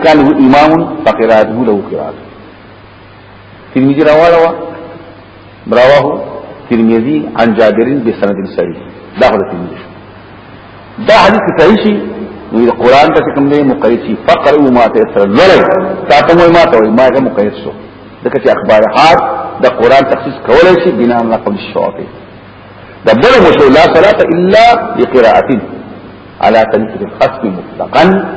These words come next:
دا خصم یعنی د شوافیو دا مطلق دی چې کېږي. نو مقتدی وباسه. وعلى طريقتنا. ايضا موږ قرآن عام دی او خبره هیڅ کوم مفید دی نه دی.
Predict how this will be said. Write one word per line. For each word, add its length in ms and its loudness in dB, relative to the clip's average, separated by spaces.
دا 80 4
خصم 360 2
یعنی 180 4
د 140 2
شوافیو 420 2
دا 60 2
مطلق 380 -2
دی 100 4
چې 140 -12
کېږي. 260 -2
نو 80 0
مقتدی 340 0
وباسه. 320 -2
وعلى 240 4
طريقتنا. 500 -2
ايضا 220 4
موږ 120 2
قرآن 280 4
عام 180 4
دی 100 4
او 140 4
خبره 340 6
هیڅ 180 2
کوم 120 2
مفید 220 2
دی 120 4
نه 100 2
دی. 80 -2